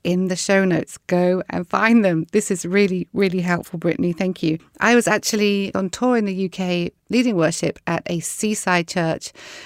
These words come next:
and they were announcing that next week they were having a bring and share dinner. But they said very clearly, "We are working really hard to keep our carbon footprint down, so please only bring your food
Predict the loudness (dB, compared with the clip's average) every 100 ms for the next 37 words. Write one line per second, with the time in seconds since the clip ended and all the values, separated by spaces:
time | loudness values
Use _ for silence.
0 | -4 0 4 4 4 4 4 2 -2 -2
1 | 0 2 0 -2 -4 2 2 2 -4 -2
2 | -2 -2 -2 2 2 0 0 0 0 -2
3 | -4 0 2 2 0 -2 -2 0 0 0
4 | 2 2 0 -4 _ 0 2 2 2 2
5 | 2 -2 -4 0 0 0 -2 -2 0 -2
6 | -4 -12 -20 -2 4 4 4 4 2 0
7 | 0 0 0 0 0 0 -2 -6 -6 0
8 | 0 0 -2 0 -2 -2 -4 -4 -6 -4
9 | -2 -2 -2 -6 -2 -2 2 2 2 0
10 | -2 2 2 2 2 0 0 -2 -2 -2
11 | -2 -2